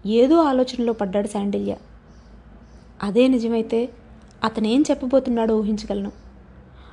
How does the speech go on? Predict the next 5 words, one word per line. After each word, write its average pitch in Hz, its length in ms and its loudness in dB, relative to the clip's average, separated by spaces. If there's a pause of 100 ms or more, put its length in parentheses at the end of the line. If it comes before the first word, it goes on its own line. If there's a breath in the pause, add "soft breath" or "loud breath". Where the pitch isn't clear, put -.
(140)
నా 269 160 6
ఊహకు 330 340 6
మించిన 302 280 4
కారణం 254 420 0
కాకపోవడంతో 226 800 -2